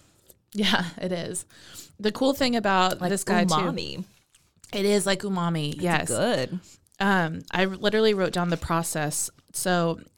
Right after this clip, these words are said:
Speaker 1: uh, some of the clay vessels have, like, a glass top, and they use that so that they can just see
Speaker 2: That's
Speaker 1: into
Speaker 2: so
Speaker 1: it and check
Speaker 2: cool.
Speaker 1: in on it. It's one of those things that after they, they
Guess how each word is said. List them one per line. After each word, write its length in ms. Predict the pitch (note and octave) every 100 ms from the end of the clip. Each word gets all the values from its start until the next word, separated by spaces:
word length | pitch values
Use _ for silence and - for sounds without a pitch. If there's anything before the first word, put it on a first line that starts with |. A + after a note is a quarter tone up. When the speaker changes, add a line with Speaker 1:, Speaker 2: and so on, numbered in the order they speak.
| _ _ _
Speaker 1:
uh, 240 | F#3+ F3+ E3+
some 280 | - G3+ G#3+
of 160 | A#3+
the 120 | A3
clay 360 | G3+ - F#3+ F#3
vessels 500 | F3 E3+ - E3 E3+
have, 280 | E3+ E3 E3
like, 160 | E3
a 40 | E3
glass 480 | E3 D#3 D#3 D3+ -
top, 380 | - C3 - -
and 80 | E3
they 80 | E3
use 220 | E3+ E3
that 160 | D#3+ -
so 100 | E3
that 140 | D#3
they 100 | D3
can 180 | - D#3
just 160 | D3
see 640 | - - F3+ E3 D#3+ D#3+ D#3+ - - -
Speaker 2:
That's 280 | E3+ E3 -
Speaker 1:
into 120 | E3
Speaker 2:
so 40 |
Speaker 1:
it 120 | D#3 -
and 120 | D#3+
check 200 | - D#3+
Speaker 2:
cool. 100 | -
Speaker 1:
in 100 | D3+
on 140 | C#3+ C#3+
it. 200 | D3 C#3+ - -
It's 200 | F#3+ -
one 100 | G#3+
of 100 | G#3
those 160 | G3+ F#3
things 200 | F3+ E3+
that 120 | E3
after 320 | D3+ D#3+ F#3
they, 480 | E3 D#3 D#3 E3 E3 - - - _ -
they 460 | E3+ E3 D#3+ D#3+